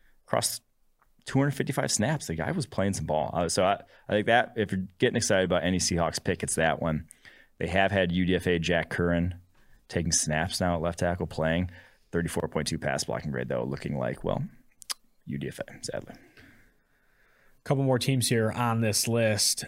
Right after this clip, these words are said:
Speaker 2: The infamous, or no, that was
Speaker 1: Just
Speaker 2: it.
Speaker 1: one more team, the forty-niners.
Speaker 2: Forty-niners. They've had a lot, they've had a lot of guys on this, like, day two, day three list that have actually, like, played snaps for them. I think there was some
Speaker 1: But not
Speaker 2: excitement.
Speaker 1: like the early ones they drafted.
Speaker 2: Yeah.
Speaker 1: They, they have two of the scariest ones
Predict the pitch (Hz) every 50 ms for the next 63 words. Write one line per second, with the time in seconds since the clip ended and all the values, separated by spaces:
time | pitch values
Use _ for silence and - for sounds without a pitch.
0 | - - 120 117 113 110 110 110 107 107 104 104 107 104 101 - - _ - 135
1 | 135 135 - - 123 120 117 110 104 - - - - - _ - 147 165 143 123
2 | 139 147 127 185 226 208 - - 92 92 92 92 87 - 107 82 73 - 92 87
3 | 90 92 92 - 85 - - _ - - 127 131 135 139 139 143 151 147 - -
4 | - 110 107 110 113 117 113 95 - - - - - - _ _ _ - - 170
5 | 247 277 254 226 214 202 185 156 123 120 123 - - - 151 170 214 220 160 123
6 | 123 156 165 143 131 127 123 120 117 117 120 117 120 113 - - 117 104 - 127
7 | 120 120 - 123 113 120 113 104 - 120 107 107 110 - - 113 107 104 107 107
8 | 110 - - 113 107 98 - - - 131 120 104 95 - - - - 113 110 127
9 | 127 - - - - 104 95 104 - - 76 - 127 135 120 127 120 117 - -
10 | 113 107 104 107 - - 104 151 151 107 104 101 - 107 - 98 107 107 104 98
11 | 98 98 92 92 82 80 82 85 95 104 - - - - 139 139 139 101 101 107
12 | 101 113 117 131 135 131 127 110 92 - - - 127 123 117 107 92 98 92 -
13 | - - - 104 98 101 104 101 92 - - 90 92 92 87 82 76 71 71 -
14 | -